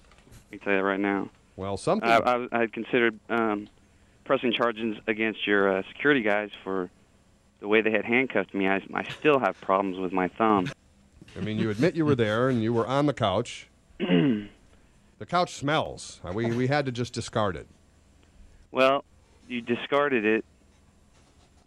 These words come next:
Speaker 1: so
Speaker 2: But
Speaker 1: you
Speaker 2: we
Speaker 1: have no evidence.
Speaker 2: We do have, uh,
Speaker 1: You let
Speaker 2: testi-
Speaker 1: me see the tape, and then we'll talk.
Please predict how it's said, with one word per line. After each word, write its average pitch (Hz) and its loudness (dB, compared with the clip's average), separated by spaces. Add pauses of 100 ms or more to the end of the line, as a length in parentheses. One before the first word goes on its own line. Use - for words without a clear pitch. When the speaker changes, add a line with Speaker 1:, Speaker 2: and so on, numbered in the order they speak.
Speaker 1:
so 107 -4 (400)
Speaker 2:
But 98 -14
Speaker 1:
you 120 -8
Speaker 2:
we 127 2
Speaker 1:
have 127 2
no 120 -2
evidence. 110 -4 (500)
Speaker 2:
We 123 -8
do 143 -4
have, 127 -2
uh, 110 -6
Speaker 1:
You 156 -2
let 160 4
Speaker 2:
testi- 160 -2
Speaker 1:
me 165 -4
see 165 -4
the 147 -4
tape, 117 0 (100)
and 113 0
then 113 4
we'll 113 2
talk. 104 -4